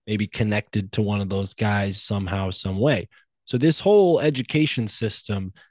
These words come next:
is definitely, you know, it's connected. There are outliers,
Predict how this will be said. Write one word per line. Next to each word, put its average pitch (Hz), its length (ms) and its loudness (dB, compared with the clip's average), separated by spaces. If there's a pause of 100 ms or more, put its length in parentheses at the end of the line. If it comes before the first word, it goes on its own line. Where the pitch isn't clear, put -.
(200)
is 110 160 2
definitely, 120 1000 2 (100)
you 123 160 -2
know, 92 180 0
it's - 180 -6
connected. - 600 -2
There 143 200 2
are 160 140 0
outliers, 120 1000 -2